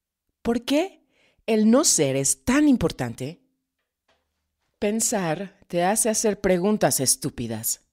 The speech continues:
dijo. Las maravillas surgen de los riendos del no ser. Salud, visión clara, comprensión directa, poderes misteriosos.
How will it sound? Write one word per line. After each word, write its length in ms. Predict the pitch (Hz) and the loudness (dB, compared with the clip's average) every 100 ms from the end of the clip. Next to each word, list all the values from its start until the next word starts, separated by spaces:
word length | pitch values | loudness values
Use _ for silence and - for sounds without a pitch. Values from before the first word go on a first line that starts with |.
| _ | _
dijo. 400 | 139 - - 123 _ _ _ _ _ _ _ _ _ _ | -12 -12 -12 -20 _ _ _ _ _ _ _ _ _ _
Las 220 | 214 233 | -4 0
maravillas 480 | 254 262 294 302 320 | 2 2 2 0 0
surgen 520 | 233 180 120 123 127 | 0 -2 -2 -6 -4
de 100 | 135 | -4
los 160 | 135 139 | -4 -4
riendos 440 | 180 180 135 123 | -4 -4 -4 -6
del 200 | 127 123 | -6 -6
no 120 | 123 | -6
ser. 360 | - 120 117 - _ _ _ _ _ _ _ - | -6 -8 -12 -20 _ _ _ _ _ _ _ -6
Salud, 500 | - 143 135 147 165 _ _ _ _ _ _ _ | -4 -4 -6 -6 -10 _ _ _ _ _ _ _
visión 500 | 147 175 - 240 254 | -6 -4 -2 -2 -4
clara, 460 | 254 123 107 110 _ _ _ _ _ _ | -8 -12 -14 -18 _ _ _ _ _ _
comprensión 760 | - 190 180 175 170 165 196 202 | -6 -6 -4 -2 -2 -2 -2 -2
directa, 580 | 202 139 123 - 110 - _ _ _ _ _ _ _ _ | -2 -4 -6 -12 -18 -20 _ _ _ _ _ _ _ _
poderes 540 | 170 156 185 170 123 | -8 -4 -4 -4 -6
misteriosos. 920 | 123 113 - 113 113 107 110 - - | -4 -6 -6 -8 -6 -6 -4 -6 -6